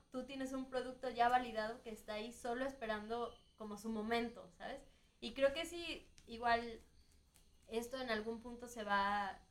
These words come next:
se va a terminar, se debe de controlar, <laughs> esperamos. Pero, no sé, me imagino entrevistando a H en unos dos años más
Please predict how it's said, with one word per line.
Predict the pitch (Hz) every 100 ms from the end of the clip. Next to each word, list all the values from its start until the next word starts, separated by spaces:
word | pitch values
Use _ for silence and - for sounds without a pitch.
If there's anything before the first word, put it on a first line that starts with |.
| -
se | - 214
va | 208
a |
terminar, | 240 233 202 208 254
se | 214
debe | 196 202 220
de | 214 180 - - -
controlar, | 185 180 185 190 233 370 349
<laughs> | -
esperamos. | 214 - - 160 151 156 - - - 117 185 170 170 -
Pero, | 247 254 262 262 262 262 262
no | 269 302
sé, | 311 330
me | 302
imagino | 277 277 269 269 294 285 254 -
entrevistando | 233 233 240 233 247 247 254
a | 254 254
H | 254 277
en | 254 240
unos | 240 247 240 240 220 214 - - -
dos | 208 247 254
años | 247 226 226
más | 220 226 311